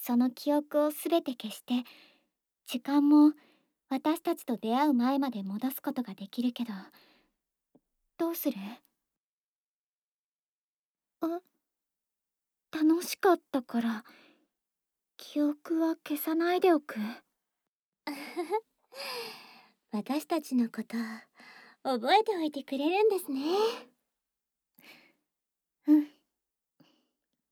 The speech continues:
Speaker 1: わかった。確かに、こんな経験なかなかできないしね。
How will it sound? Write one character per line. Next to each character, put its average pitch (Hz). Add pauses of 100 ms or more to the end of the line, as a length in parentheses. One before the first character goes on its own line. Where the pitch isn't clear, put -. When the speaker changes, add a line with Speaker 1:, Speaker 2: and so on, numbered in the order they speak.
Speaker 1:
わ 233
か 254
っ 277 (100)
た。 294 (2250)
確 302
か 349
に、 247 (560)
こ 269
ん 269
な 269
経 285
験 294
な 208
か -
な 302
か 311
で 302
き 320
な 349
い 254
し -
ね。 262